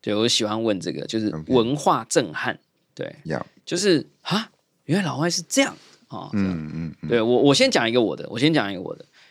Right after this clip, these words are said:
Speaker 1: 我那时候很 shock 的一件事情，就是在起点大学，当然这也许样本不足啦，哈，也许老外也不一定都这样。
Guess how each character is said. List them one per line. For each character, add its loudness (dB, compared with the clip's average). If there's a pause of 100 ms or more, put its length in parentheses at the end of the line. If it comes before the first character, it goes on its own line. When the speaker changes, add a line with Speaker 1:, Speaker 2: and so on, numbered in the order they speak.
(260)
Speaker 1:
我 0
那 6
时 2
候 6
很 -4
shock 0
的 -10
一 -8
件 -2
事 -2
情， -8
就 -8
是 -4
在 0
起 -2
点 -4
大 -4
学， -12
当 0
然 0
这 6
也 6
许 -4
样 2
本 -4
不 -10
足 -8
啦， -10
哈， -10
也 0
许 0
老 -2
外 4
也 0
不 -4
一 -2
定 -4
都 -4
这 -6
样。 -10